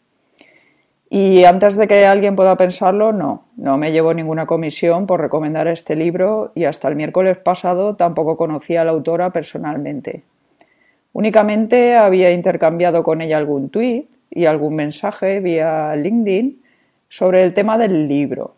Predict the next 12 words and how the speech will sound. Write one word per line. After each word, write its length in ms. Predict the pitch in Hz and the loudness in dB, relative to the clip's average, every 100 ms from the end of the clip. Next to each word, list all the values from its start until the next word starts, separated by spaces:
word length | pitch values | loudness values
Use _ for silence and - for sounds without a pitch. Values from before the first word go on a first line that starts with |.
| _ | _
Y 140 | - 175 | -6 -2
precisamente 1080 | 170 170 196 247 247 254 247 233 254 311 - - | -2 -2 -2 -2 0 2 0 0 -2 -2 -10 -4
decidí 520 | 180 175 185 180 196 | 0 0 0 2 4
aprovechar 560 | 214 226 214 208 233 | 4 4 2 2 0
que 80 | 214 | 0
venía 280 | 170 170 185 | -2 -2 -2
a 20 | |
Valencia 560 | 202 208 214 220 220 170 | 0 0 -2 -2 -2 0
a 60 | |
presentarlo 920 | 156 165 - 165 160 202 214 214 277 - | 0 -4 -4 -6 -2 0 0 -2 -2 -2
para 200 | 185 165 | 2 2
desvirtualizarla. 1040 | 156 156 135 156 151 175 165 165 - - | 0 -2 -4 -2 -2 -4 -6 -6 -8 -10